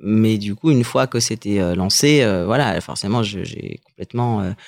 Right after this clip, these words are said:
embrassé, euh, le truc et décidé de le faire avec, avec beaucoup de joie, parce que franchement, je m'éclate, la vérité, je m'éclate.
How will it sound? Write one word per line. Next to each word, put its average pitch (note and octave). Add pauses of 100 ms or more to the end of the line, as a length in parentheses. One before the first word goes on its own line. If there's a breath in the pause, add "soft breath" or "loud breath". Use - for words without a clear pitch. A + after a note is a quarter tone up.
(240 soft breath)
embrassé, A2
euh, F2 (320)
le G#2
truc C#3+
et G2+
décidé A2
de G#2
le G2
faire B2
avec, -
avec F#2
beaucoup G#2
de G2+
joie, D#3+
parce A#2+
que A2
franchement, D#3
je C3
m'éclate, A#2
la F#2+
vérité, C#3
je B2+
m'éclate. G#2+